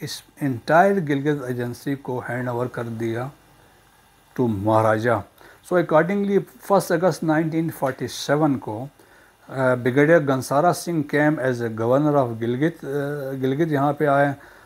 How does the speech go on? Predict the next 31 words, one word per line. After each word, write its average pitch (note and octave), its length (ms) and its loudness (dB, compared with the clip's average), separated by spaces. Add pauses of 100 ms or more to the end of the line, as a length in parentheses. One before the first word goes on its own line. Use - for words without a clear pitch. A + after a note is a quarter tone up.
(200)
तो D#3 840 6
उस G3 200 2
वक़्त F#3 280 6
ये E3 160 4
था E3 200 4
कि D#3 240 -2
गिलगित C#3+ 440 2
के G3 80 6
लोगों F3 340 4
ने G3 200 2
और C#3+ 240 2
गिलगित D3 260 2
स्काउट्स F#3 720 0
ने D#3+ 180 0
उसको D3 240 -6
एक्सेप्ट F#3+ 460 -8
नहीं F3+ 160 -4
किया C#3 380 -4 (460)
as - 0 -
a C3 100 4
governor। B2+ 640 2
वो C3+ 240 2
एक C3 140 -6
आउटसाइडर C3+ 540 0
था, D3+ 140 -4
यहाँ C3+ 240 0
पे B2+ 80 -2
हंड्रेड B2 240 -2 (100)
परसेंट C3 240 -6
मुसलमान A#2+ 580 -4
थे। C#3+ 460 -8